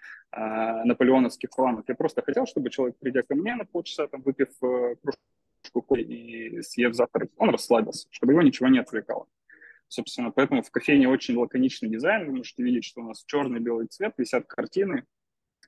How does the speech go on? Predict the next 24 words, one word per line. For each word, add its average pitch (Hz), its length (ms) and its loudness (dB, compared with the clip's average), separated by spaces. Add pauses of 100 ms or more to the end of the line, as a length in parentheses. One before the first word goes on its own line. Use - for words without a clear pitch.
(120)
А, 127 440 2
играет 139 300 2
классическая 135 480 -2
музыка. 170 600 0
Почему 127 320 -4
классическая 120 520 -10
музыка? 120 380 -6
Потому 120 320 -8
что, - 180 -12
на 120 100 -4
мой 123 200 0
взгляд, 113 320 0
она 120 280 -2 (540)
менее 127 420 6
всего, 123 720 -2 (240)
э, 117 380 -10
цепляет 123 460 2
сознание. 117 460 -4 (540)
То - 60 -12
есть - 120 -10
она 151 180 2
очень 143 220 2
хороша 117 320 0
фоном. 120 360 0